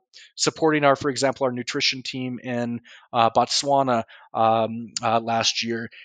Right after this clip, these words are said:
And when we started to look at the reporting requirements of the National H I V Program, what, what we saw was that, uh, many of the nurses at facilities didn't have time to provide other services.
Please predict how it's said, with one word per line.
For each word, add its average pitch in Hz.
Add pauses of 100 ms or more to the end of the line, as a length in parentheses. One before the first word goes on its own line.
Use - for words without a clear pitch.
(120)
And 131
when 151
we 160
started 202
to -
look 139
at 127
the 135
reporting 139
requirements 120
of 120
the 117
National 110
H 113
I 107
V 120
Program, 104 (920)
what, 160
what 170
we 170
saw 196
was 170
that, 135 (300)
uh, 120
many 160
of 185
the 147
nurses 135
at 123
facilities 123
didn't -
have 143
time 214
to -
provide 117
other 107
services. -